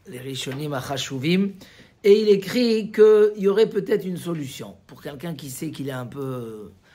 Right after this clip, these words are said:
il n'est pas très organisé dans sa tfila. On va commencer maintenant le mardi matin à faire un petit peu des cours sur la tfila après le Moussar. Mais quelqu'un qui n'est pas organisé, il y a une solution. C'est quoi ? C'est de dire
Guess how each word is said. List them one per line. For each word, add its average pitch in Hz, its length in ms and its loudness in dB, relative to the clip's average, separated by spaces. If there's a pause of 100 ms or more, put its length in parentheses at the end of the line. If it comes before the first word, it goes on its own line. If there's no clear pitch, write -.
(200)
il 127 100 -12
n'est 127 40 -8
pas 160 180 -6
très 151 300 -4
organisé 135 540 -4
dans 120 160 -10
sa 117 160 -12
tfila. 101 480 -16 (420)
On 123 60 -14
va 127 100 -8
commencer 135 400 -10
maintenant 131 300 -10
le 131 100 -6
mardi 123 340 -10
matin 123 360 -10
à 117 80 -10
faire 123 180 -10
un 117 80 -14
petit - 160 -20
peu 135 140 -12
des 123 100 -10
cours 131 260 -12
sur 120 140 -14
la 120 140 -10
tfila 131 480 -2 (500)
après 139 300 -4
le 147 80 0
Moussar. 139 640 0 (320)
Mais 190 80 4
quelqu'un 226 240 4
qui 220 60 0
n'est 220 100 6
pas 240 160 8
organisé, 185 800 2 (140)
il 220 80 -6
y 247 40 4
a 285 60 4
une 277 140 0
solution. 196 640 -2
C'est 220 200 -8
quoi ? 202 280 -2
C'est 208 180 -4
de 196 120 -2
dire 185 560 0